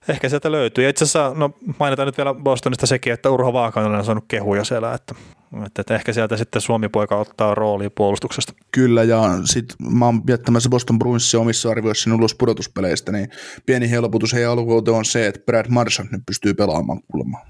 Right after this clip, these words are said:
Speaker 2: heti kauden ensimmäisessä pelissä, tai todennäköisesti pystyy pelaamaan, että, että se Pasternak vaan puuttuu
Speaker 1: Mm, jo-
Speaker 2: varmasti.
Speaker 1: Joo, ja siitäkin itse asiassa ollut semmoista uutisointia, että saattaa olla jopa helmikuun alussa peleistä, alusta peleillä, että saattaa olla hyvinkin nopeasti sitten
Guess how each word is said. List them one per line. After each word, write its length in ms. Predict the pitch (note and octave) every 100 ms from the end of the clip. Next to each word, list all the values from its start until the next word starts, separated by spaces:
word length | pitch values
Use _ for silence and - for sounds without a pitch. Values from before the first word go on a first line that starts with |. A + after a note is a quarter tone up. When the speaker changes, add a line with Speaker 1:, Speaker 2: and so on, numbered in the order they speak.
| -
Speaker 2:
heti 160 | G2+
kauden 300 | - F#2+ F2
ensimmäisessä 400 | F#2+ A#2+ G2 - -
pelissä, 280 | F#2+ F#2
tai 240 | - G2 F#2
todennäköisesti 760 | - G2+ F#2 A2+ G#2+ - - - - -
pystyy 300 | G#2+ - E2+
pelaamaan, 520 | D#2+ D2 B1+ A1+ A1+
että, 200 | - - _
että 260 | - A#2 -
se 220 | - A2+ -
Pasternak 420 | - - A#2 - -
vaan 160 | F2
puuttuu 500 | - - - _ G2+ - - - -
Speaker 1:
Mm, 60 |
jo- 20 |
Speaker 2:
varmasti. 460 | B2+ B2 B2 - B3 - _ _ - -
Speaker 1:
Joo, 380 | C#3 A#2+ B2+ A#2+
ja 100 | A#2
siitäkin 340 | A#2+ C3 B2 A2+
itse 160 | -
asiassa 160 | G#2 A2+
ollut 140 | G#2+ A#2 - _
semmoista 420 | - A2+ A2 - A#2+
uutisointia, 560 | A#2 A2+ A#2 A2 A2+
että 100 | G#2
saattaa 300 | B2 A2 A2+
olla 80 | A2+
jopa 160 | B2 C3
helmikuun 460 | C3+ B2+ B2+ D3
alussa 320 | C3+ A2+ -
peleistä, 440 | G2+ G2 G2 - _ _ -
alusta 400 | A#2+ A2 - A2 - -
peleillä, 480 | A2+ G2+ G2+ G2+ G2+
että 220 | - - - _ _ _
saattaa 280 | A2+ -
olla 80 | A#2
hyvinkin 380 | A#2 A#2 A2 A#2+
nopeasti 460 | B2 A2+ G#2+ - G2+
sitten 340 | - _ G#2